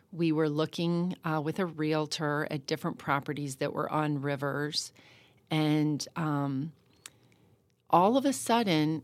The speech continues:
I had looked every day on the real estate, you know, sites. And all of a sudden, there was this property that showed up. And, um, as I opened the listing, it was right on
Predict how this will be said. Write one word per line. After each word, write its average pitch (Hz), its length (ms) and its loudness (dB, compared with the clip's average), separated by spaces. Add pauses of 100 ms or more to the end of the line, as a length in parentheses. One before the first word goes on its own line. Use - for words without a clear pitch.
(140)
I 190 140 2
had 240 100 2
looked 175 260 0
every 156 300 2
day 147 340 2
on 139 180 0
the 131 220 -4
real 185 280 0
estate, - 420 -4 (380)
you 156 120 -2
know, 127 120 -6
sites. - 600 -6
And 175 140 0
all 165 180 4
of 220 80 0
a 240 60 0
sudden, 156 360 2
there 147 180 0
was 139 380 -4
this - 420 -8
property 190 600 -2
that 135 200 -4
showed 135 320 2
up. - 320 -6 (840)
And, 156 600 2 (100)
um, 147 560 -6 (760)
as 165 200 2
I 156 180 4 (140)
opened 214 560 2
the 160 100 2
listing, 151 880 0
it - 60 -2
was 175 160 2
right 165 340 4
on 180 380 0